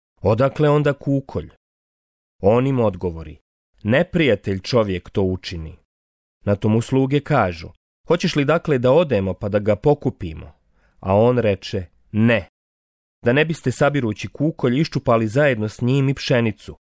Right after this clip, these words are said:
Pustite nek oboje raste do žetve. U vrijeme žetve reći ću žeteocima:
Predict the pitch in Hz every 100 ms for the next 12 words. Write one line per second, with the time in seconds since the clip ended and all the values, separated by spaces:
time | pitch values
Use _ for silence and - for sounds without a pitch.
0 | _ _ _ - 190 - 131 113 104 -
1 | 131 117 104 95 107 110 117 - 101 104
2 | 101 107 - - 78 _ _ _ - 113
3 | 123 131 131 107 123 143 - 123 117 131
4 | - - 123 107 110 - 98 87 - 87